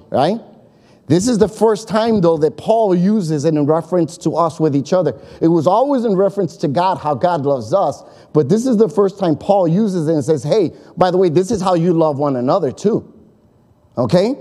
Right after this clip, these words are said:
Because you've heard of this other word, okay? How many have ever heard this word? Because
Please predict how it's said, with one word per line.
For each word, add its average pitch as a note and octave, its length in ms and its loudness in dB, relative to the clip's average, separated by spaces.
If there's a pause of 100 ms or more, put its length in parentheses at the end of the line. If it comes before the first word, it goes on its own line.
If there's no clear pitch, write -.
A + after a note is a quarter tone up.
(240)
Because E3 300 2
you've B3 140 2
heard F3+ 260 2
of E3+ 120 0
this G#3+ 240 0
other A#3+ 240 2
word, D3+ 460 -2
okay? F#3 360 0 (380)
How E3+ 120 2
many G#3+ 80 4
have F#3+ 100 2
ever F#3 220 4
heard F3 200 0
this F3+ 180 0
word? B2+ 320 -2 (220)
Because C#3+ 420 -2